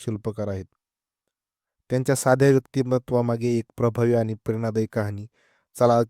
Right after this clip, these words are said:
त्यांच्या जीवनाचा प्रवास समजू. डॉक्टर मनमोहन सिंग यांचा जन्म सव्वीस सप्टेंबर एकोणीसशे बत्तीस रोजी पाकिस्तानमधील गाह या गावात झाला,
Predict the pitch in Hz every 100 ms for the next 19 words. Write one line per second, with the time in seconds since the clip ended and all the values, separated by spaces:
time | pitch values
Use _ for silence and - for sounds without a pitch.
0 | - 110 117 107 113 110 101 101 101 107
1 | 101 - 92 92 - 123 139 170 156 156
2 | 156 151 151 139 151 139 135 139 143 135
3 | 139 - 135 127 156 143 - 139 135 131
4 | - 131 - 127 120 117 - 127 123 117
5 | 120 - 123 139 - 127 123 123 120 123
6 | 117 120 123 135 127 117 117 113 104 98
7 | 92